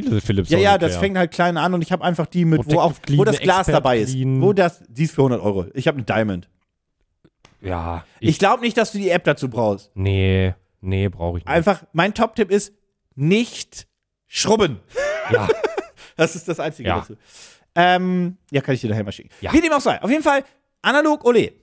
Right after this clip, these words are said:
Speaker 1: Ja, analog,
Speaker 2: Ähm,
Speaker 1: äh,
Speaker 2: so.
Speaker 1: ja, also okay, warte, also, äh, pass auf, zahnbürstentechnisch jetzt nicht analog, das ist gut, wenn das nicht analog ist, aber analog ansonsten tipptopp. Ich bin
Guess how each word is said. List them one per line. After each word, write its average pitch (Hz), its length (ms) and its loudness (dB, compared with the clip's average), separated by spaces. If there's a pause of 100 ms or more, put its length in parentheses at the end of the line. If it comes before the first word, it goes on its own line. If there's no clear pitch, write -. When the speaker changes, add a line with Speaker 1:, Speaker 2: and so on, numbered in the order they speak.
(140)
Speaker 1:
Ja, 165 200 0
analog, 240 300 0
Speaker 2:
Ähm, 196 180 2
Speaker 1:
äh, 202 180 0
Speaker 2:
so. 202 120 4
Speaker 1:
ja, 110 160 0
also 180 260 -2
okay, 202 220 0
warte, 156 140 2
also, 170 160 -2
äh, 202 180 -2
pass 190 160 0
auf, 104 160 -2
zahnbürstentechnisch 190 800 0
jetzt 135 160 -4
nicht 240 180 -4
analog, 208 320 2
das 151 240 0
ist 151 160 -6
gut, 233 200 0
wenn 196 120 2
das 165 100 -2
nicht 208 180 0
analog 202 360 0
ist, 233 140 -6
aber 165 340 0
analog 160 380 2
ansonsten 139 540 -2
tipptopp. - 340 -4 (300)
Ich 170 220 0
bin 160 300 2